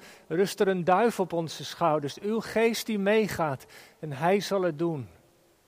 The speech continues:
Wilt u dat verlangen in ons wekken? En wilt u dat besef in ons sterken? Dat waar we ook zijn, we op missie zijn. En dat u het doet, door uw geest, door ons heen. Dat bid ik u.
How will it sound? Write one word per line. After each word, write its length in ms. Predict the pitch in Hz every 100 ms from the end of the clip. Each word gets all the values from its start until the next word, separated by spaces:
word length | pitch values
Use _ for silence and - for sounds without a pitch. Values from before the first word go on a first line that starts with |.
| _ _ _ -
Wilt 220 | 143 160
u 60 | 170
dat 240 | 170 170
verlangen 460 | - 180 175 190 202
in 100 | 190
ons 220 | 185 -
wekken? 380 | 170 165 - 120 _ _ _ _ _ -
En 100 | 139
wilt 200 | 160 165
u 60 |
dat 200 | 170 170
besef 480 | 165 170 - 220 240
in 120 | 233
ons 300 | 233 233 -
sterken? 540 | - 214 185 - - - _ _ _
Dat 140 | - 127
waar 320 | 143 180 233
we 60 | 226
ook 240 | 214 220
zijn, 360 | - 220 214 202 - -
we 100 | 208
op 120 | 202
missie 380 | 202 185 - 156
zijn. 440 | 165 139 110 92 _ _ _ _ _ _ _ -
En 100 | 135
dat 180 | 131 -
u 160 | 190
het 120 | 208 175
doet, 540 | 180 123 - - - _ -
door 220 | 160 196
uw 100 | 196
geest, 640 | - 170 120 - - _ _ _ _ _ _ -
door 280 | 143 160
ons 240 | 165 165 -
heen. 400 | 139 139 113 95 _ _ _ _ _ _ _ _ _ _ _ _
Dat 200 | - 147
bid 200 | 143 147
ik 180 | 135 -
u. 180 | 110 101